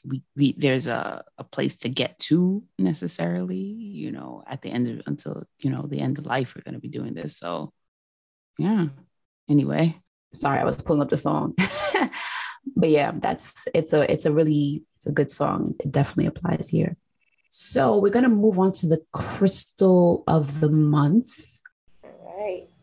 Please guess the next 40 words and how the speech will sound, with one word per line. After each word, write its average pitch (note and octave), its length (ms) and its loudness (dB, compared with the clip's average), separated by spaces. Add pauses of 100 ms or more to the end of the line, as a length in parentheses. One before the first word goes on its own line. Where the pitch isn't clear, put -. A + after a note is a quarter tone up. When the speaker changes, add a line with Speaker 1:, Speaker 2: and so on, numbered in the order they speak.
(360)
Speaker 3:
It's - 160 -20
been E3+ 160 -2
a - 60 -10
minute G#3+ 340 -2
since E3+ 140 -6
I've F3 220 -2
done D#3+ 200 -6
this. D#3+ 200 -6 (360)
So G3+ 160 -6
the F#3+ 80 2
crystal A#3 360 0
of A3 120 2
the G3+ 80 4
month G#3 260 2
that G3 100 -4
I F#3+ 140 0
chose G3 340 -8
is F#3+ 140 -4
green F#3 240 -2
aventurine. F#3 840 -4 (520)
Green A3 160 -4
aventurine A3+ 800 -2
provides F#3+ 400 -2
strength, A#3+ 480 -4
confidence, G#3+ 880 -4
courage, G3+ 540 -2 (240)
and F3+ 160 -2
happiness. F3 800 -6
It - 180 -2
renews G3 500 -2
one's F#3+ 380 0
optimism G#3 720 -4
for A3 160 -4
life G3 400 0
and G3+ 180 -6
pushes G3 380 -8
us F#3+ 240 -2
to F3+ 100 -8
take F#3 380 -6
action F#3+ 560 -6